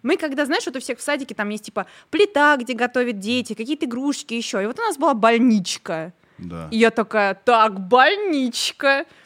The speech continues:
Speaker 1: Мы ходили с мальчиком, там встречались. Никита, если смотришь, прости за испорченное детство. Видимо, у тебя травма, у меня нет. И я такая, «Больничка», она начинает что-то танцевать в халате. И я такая думаю, спустя года, «А какого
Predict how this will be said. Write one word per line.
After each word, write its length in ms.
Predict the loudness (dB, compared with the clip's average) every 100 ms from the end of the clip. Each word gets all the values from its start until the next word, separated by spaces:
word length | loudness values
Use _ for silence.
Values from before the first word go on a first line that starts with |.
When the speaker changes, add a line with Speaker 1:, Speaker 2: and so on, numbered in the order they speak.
| _ -8
Speaker 1:
Мы 120 | -4
ходили 340 | -2 -2 -4
с 120 | -2
мальчиком, 420 | 0 0 0 -8 -4
там 160 | -4
встречались. 720 | -6 -8 -8 -4 -2 -2 -4 -6
Никита, 380 | -6 -6 -10
если 160 | -8 -8
смотришь, 400 | -8 -8 -10 -10
прости 320 | -8 -8 -8
за 100 | -10
испорченное 500 | -10 -10 -10 -8 -10
детство. 340 | -6 -8 -8 -10
Видимо, 280 | -10 -8 -10
у 20 |
тебя 240 | -8 -8
травма, 320 | -4 0 0 -2
у 20 |
меня 280 | -6 -8 -6
нет. 260 | -2 -2 -4 -20 -20 -14
И 60 | -2
я 120 | 0
такая, 300 | 0 0 -2
«Больничка», 680 | 2 4 4 4 -2 -4 -2
она 60 | -2
начинает 320 | 0 -2 -4
что-то 200 | -2 -4
танцевать 640 | -2 -2 0 0 2 0 0
в 40 |
халате. 640 | 0 2 4 4 2 -4 -4 -14 _ -10
И 60 | -4
я 80 | -4
такая 240 | -4 -6
думаю, 340 | -4 -2 -4 -6 _ _ _ _ _ _ _ _
спустя 340 | -12 -10 -6 -4
года, 180 | -6 -8
«А 80 | -12
какого 440 | -12 -12 -8